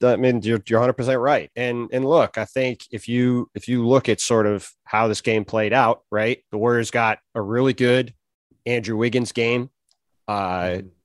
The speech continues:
Speaker 1: they hit, they were able to hit some shots, not a ton of shots. They obviously were incredible, uh, from two-point range in this game. Um, you know, but they still didn't get an amazing Steph performance. You know, like, overall, I think
Speaker 2: Yeah.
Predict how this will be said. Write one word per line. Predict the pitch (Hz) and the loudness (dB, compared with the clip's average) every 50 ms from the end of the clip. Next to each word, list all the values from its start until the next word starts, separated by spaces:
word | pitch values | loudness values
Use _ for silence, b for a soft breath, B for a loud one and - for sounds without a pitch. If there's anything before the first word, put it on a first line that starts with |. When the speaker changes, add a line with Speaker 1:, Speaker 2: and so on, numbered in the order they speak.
| _ _ _ | _ _ _
Speaker 1:
they | - 113 104 | -4 -2 0
hit, | 107 117 95 - | 0 -2 -2 -2
they | - 110 110 | 0 0 2
were | 107 110 113 117 | 2 4 4 4
able | 110 113 | 2 2
to | 107 110 | 0 2
hit | 113 123 104 - | 2 0 0 0
some | - - 131 135 147 | 0 0 2 2 2
shots, | 135 - 131 127 135 135 - - | 2 2 2 4 4 2 0 -2
not | 123 120 | -2 -2
a | 113 | -2
ton | - - 127 123 | -2 -4 -4 -4
of | 113 | -4
shots. | - 120 117 127 - | -4 -4 -4 -4 -4
They | - 117 | -4 -4
obviously | 120 117 - 127 | -4 -4 -4 -2
were | 113 110 | -2 -2
incredible, | 110 101 - - 127 120 120 104 120 117 117 110 - _ _ _ _ _ _ _ _ | -2 -2 -2 -2 0 0 0 0 0 2 0 0 -2 _ _ _ _ _ _ _ _
uh, | - 107 107 104 101 101 98 95 | -4 -2 -2 0 0 -2 -4 -4
from | - - 107 92 | -6 -8 -12 -6
two-point | - 127 120 - - 123 113 95 | -4 -4 -2 2 2 2 2 2
range | 107 117 113 117 113 113 - - - - _ _ _ _ _ _ _ _ _ - | 2 0 0 0 0 -2 -4 -6 -8 -10 _ _ _ _ _ _ _ _ _ -6
in | 123 123 117 | -6 -4 -4
this | 117 104 - | -4 -4 -6
game. | - 104 101 104 107 107 110 113 - _ _ _ _ _ - | -6 -6 -4 -4 -4 -4 -4 -8 -12 _ _ _ _ _ -6
Um, | 104 104 98 95 92 92 90 90 87 90 - _ _ _ _ _ _ _ | -4 -2 -2 -2 -2 -4 -4 -6 -8 -10 -14 _ _ _ _ _ _ _
you | 123 120 | -4 -4
know, | 104 95 95 101 101 - | -2 -2 -2 -4 -2 -2
but | - 110 - | -4 -2 0
they | 131 117 | -2 -2
still | 107 - - 151 156 170 | -2 0 2 4 4 6
didn't | 139 143 123 123 107 | 6 4 2 2 2
get | 95 127 131 127 - - _ _ _ _ _ _ | 2 4 4 4 2 0 _ _ _ _ _ _
an | 123 120 | -4 -4
amazing | 117 110 113 123 131 131 107 120 117 110 104 98 - _ | -2 -2 -2 -2 -2 0 0 -2 -2 -2 -4 -6 -10 _
Steph | - - - 131 123 120 - - | -12 -4 0 0 0 0 0 -2
performance. | 131 117 - 127 123 123 123 120 113 - - - - - - _ _ _ - | -2 0 2 2 4 4 2 2 0 -4 -8 -10 -10 -14 -18 _ _ _ -4
You | 127 | -4
know, | 110 95 90 92 95 - | -2 -2 -2 -4 -2 -2
like, | 117 - | 0 4
overall, | 165 196 180 147 135 160 165 139 123 | 4 6 6 6 6 8 8 8 6
I | 123 123 | 4 2
think | - 147 143 135 - | 2 0 -2 -2 -4
Speaker 2:
Yeah. | - 92 90 | -8 -12 -12